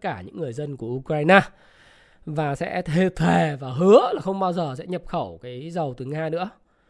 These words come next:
Tức là cái cuộc chiến mà được dẫn dắt, cuộc chiến kinh tế đấy, của Mỹ và Anh, đấy, được dẫn dắt bởi Mỹ thì nhắm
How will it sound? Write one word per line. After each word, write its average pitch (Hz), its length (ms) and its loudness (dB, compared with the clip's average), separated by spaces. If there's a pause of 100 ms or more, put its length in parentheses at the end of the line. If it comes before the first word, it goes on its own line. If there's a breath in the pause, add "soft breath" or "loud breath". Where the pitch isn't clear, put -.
(440)
Tức 339 180 -2
là 208 240 2 (500)
cái 185 160 -6
cuộc - 360 8
chiến 196 380 0 (640)
mà 139 380 -10
được 143 200 -8 (480)
dẫn 269 260 -6
dắt, 320 180 -2 (1000)
cuộc 110 140 -2
chiến 214 180 4
kinh 262 200 -2
tế 220 260 4
đấy, 277 120 -4 (840)
của 196 160 2
Mỹ 240 360 4
và 294 80 0
Anh, 208 340 -4 (300)
đấy, - 260 -20
được 190 160 -2
dẫn 277 180 0
dắt - 160 -2
bởi 185 180 -4
Mỹ 175 240 -12 (760)
thì 160 120 -8
nhắm 180 340 0